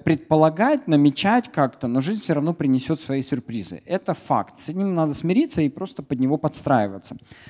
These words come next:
Соответственно, если исходить из этого факта, надо понимать, что организация всех своих проектов должна быть, ну,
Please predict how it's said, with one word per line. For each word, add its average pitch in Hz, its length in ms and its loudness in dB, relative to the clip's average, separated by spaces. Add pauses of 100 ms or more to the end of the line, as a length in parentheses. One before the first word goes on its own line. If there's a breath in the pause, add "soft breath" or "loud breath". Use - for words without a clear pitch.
(220 loud breath)
Соответственно, 220 800 2 (100)
если 208 380 0
исходить 190 420 -2
из 165 100 0
этого 180 280 -4
факта, 185 480 -2
надо 185 280 2
понимать, 165 520 0
что - 180 0
организация 151 680 2
всех 151 180 0
своих 143 260 0
проектов 160 560 0 (440 soft breath)
должна 143 280 2
быть, 175 280 0
ну, 247 120 2